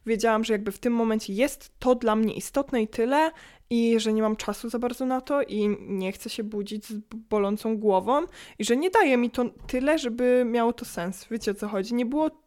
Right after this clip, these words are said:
na tyle plusów, co minusów. I zauważyłam wtedy, jak ciężkie jest nawet taka własna decyzja, kiedy wokół, kiedy żyjemy z ludźmi, kiedy żyjemy z przyzwyczajeniami,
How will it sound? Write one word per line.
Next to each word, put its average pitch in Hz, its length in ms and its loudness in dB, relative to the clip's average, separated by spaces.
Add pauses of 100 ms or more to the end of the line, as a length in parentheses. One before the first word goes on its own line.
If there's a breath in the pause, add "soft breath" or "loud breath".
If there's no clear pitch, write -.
na 220 140 2
tyle 262 280 0
plusów, 254 500 4
co 262 140 0
minusów. 247 600 2 (1400 soft breath)
I 254 340 2 (200)
zauważyłam 240 640 2
wtedy, 269 640 -4
jak 240 500 -8 (160)
ciężkie - 500 -6
jest 254 180 -6
nawet 262 440 0 (440)
taka - 260 -6
własna 247 480 0
decyzja, 233 800 2 (320 loud breath)
kiedy 214 220 0
wokół, 220 300 -4
kiedy 220 300 0
żyjemy 269 380 4
z - 80 -6
ludźmi, 240 560 0 (420 loud breath)
kiedy 220 240 0
żyjemy 240 340 0
z - 80 -8
przyzwyczajeniami, 233 1120 -2